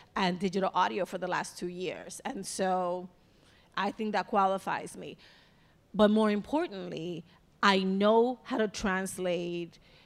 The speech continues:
information for the public, right? This is where you have to show off those skills, right? And you have these skills, right? You have the ability to translate complex information for mass consumption.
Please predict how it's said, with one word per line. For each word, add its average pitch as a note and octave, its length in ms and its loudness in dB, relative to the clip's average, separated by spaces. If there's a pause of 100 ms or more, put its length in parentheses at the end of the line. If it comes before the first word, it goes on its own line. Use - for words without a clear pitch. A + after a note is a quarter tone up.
(140)
information F#3 760 2
for F3 200 -8
the E3+ 80 -4
public, - 640 -10 (200)
right? G3 320 -2 (240)
This G3 380 0
is D4 160 0
where A#3+ 140 6
you G#3+ 160 2
have A3 300 -4
to A#3+ 80 -4
show G3+ 280 0
off F3 440 4
those F#3+ 460 4
skills, - 1040 -2 (220)
right? F#3+ 420 -4 (600)
And A3 200 6
you A3+ 100 2
have B3 440 2
these G3+ 180 -4
skills, - 640 -14
right? G3 240 -2
You F#3 140 -4
have C4 340 -2
the C4+ 140 -2
ability G#3+ 360 2
to F3+ 140 -4
translate G3+ 580 -4
complex G#3+ 460 -4
information F#3 720 -6 (220)
for F#3+ 340 0 (100)
mass F#3+ 400 0
consumption. E3+ 760 -10